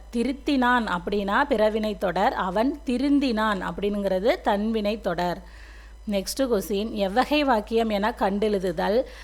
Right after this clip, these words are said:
தன்வினை, பிறவினை, செய்வினை, செயப்பாட்டு வினை வாக்கியங்களை கண்டெழுதுதல். வாக்கிய அமைப்பினை கண்டறிக. தோசை வைக்கப்பட்டது செயப்பாட்டு வினை.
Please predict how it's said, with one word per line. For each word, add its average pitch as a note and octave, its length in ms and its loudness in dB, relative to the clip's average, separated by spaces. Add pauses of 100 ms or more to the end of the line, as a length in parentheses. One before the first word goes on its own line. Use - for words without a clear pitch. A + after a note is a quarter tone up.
(140)
தன்வினை, B3+ 580 2
பிறவினை, A#3 500 0
செய்வினை, A3 500 0
செயப்பாட்டு A3 560 0
வினை G#3 240 -2
வாக்கியங்களை F#3+ 680 0
கண்டெழுதுதல். F#3 840 0
வாக்கிய G#3+ 500 2
அமைப்பினை G#3 520 -2
கண்டறிக. F#3 720 0 (540)
தோசை B3+ 640 4
வைக்கப்பட்டது A3 1000 2 (340)
செயப்பாட்டு A3+ 540 2
வினை. F#3 460 -2